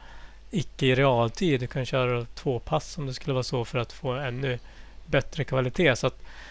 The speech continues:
eh, du kan ju, du kan ju verkligen analysera filerna mer,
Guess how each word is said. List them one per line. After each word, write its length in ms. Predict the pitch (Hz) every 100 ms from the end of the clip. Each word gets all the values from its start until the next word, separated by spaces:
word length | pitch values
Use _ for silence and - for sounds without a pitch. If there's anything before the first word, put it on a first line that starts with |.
| - - - -
eh, 420 | 139 131 135 147 196 208 254 220 190 247
du 200 | 143 131
kan 220 | 147 143
ju, 220 | 143 160 277 208 165
du 60 | 151
kan 140 | 156
ju 60 | 143
verkligen 500 | 139 - 143 135 117 -
analysera 580 | 156 147 143 135 165 160
filerna 380 | - 151 135 135
mer, 360 | 151 160 143